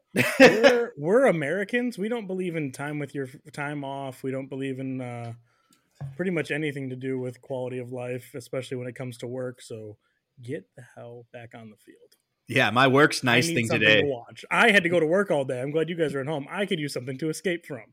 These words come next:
Speaker 1: My, my work's nice thing today was, um, sending me, not tell-, not sending me home. Sorry, I shouldn't phrase it that way. Telling me, "Hey,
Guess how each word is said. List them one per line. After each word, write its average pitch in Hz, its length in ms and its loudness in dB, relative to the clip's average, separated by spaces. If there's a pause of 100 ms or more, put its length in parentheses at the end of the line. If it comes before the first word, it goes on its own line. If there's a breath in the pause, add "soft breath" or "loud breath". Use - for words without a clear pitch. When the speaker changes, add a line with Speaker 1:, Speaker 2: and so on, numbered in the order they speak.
(640 loud breath)
Speaker 1:
My, 143 460 8
my 147 140 10
work's 165 480 6
nice 135 300 2
thing 131 240 2
today 110 560 2
was, 107 400 -2
um, 98 500 -4
sending 120 480 0
me, 110 400 -4
not 143 360 0
tell-, 185 220 4
not - 160 0
sending 214 280 4
me 131 100 2
home. 107 220 -6
Sorry, 107 240 0
I 104 80 -4
shouldn't 117 280 -6 (160)
phrase 123 240 -4
it 98 120 -16
that 95 160 -12
way. 87 200 -18 (300 loud breath)
Telling 143 300 4
me, 127 260 -2 (420 loud breath)
"Hey, 147 500 6